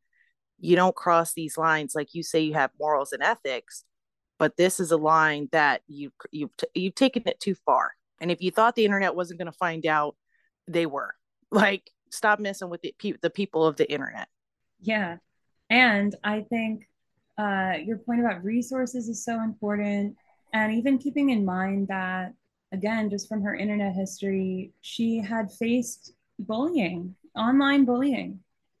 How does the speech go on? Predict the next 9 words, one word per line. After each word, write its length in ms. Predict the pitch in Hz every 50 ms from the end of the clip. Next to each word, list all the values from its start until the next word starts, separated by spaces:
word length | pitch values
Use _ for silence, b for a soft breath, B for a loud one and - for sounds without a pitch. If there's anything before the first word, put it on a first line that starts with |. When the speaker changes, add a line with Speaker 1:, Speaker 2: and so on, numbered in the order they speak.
| _
Speaker 2:
and 180 | - 233 233 233
also 640 | - 220 247 302 339 - - 233 214 208 214 220 214
that 160 | 208 220 208
she 180 | - - 233 226
self-identified 840 | 220 - 233 240 277 269 262 214 196 190 196 196 196 202 196 196 196
as 260 | 190 190 185 180 180 -
autistic, 640 | 196 190 185 - - 277 269 - - 180 170 190 - - _ _ _ _ _ _ _ _ _ _ _ _ _ _ _ _ 196
uh, 280 | 196 190 185 180 175 -
among 360 | 202 202 190 190 190 185 -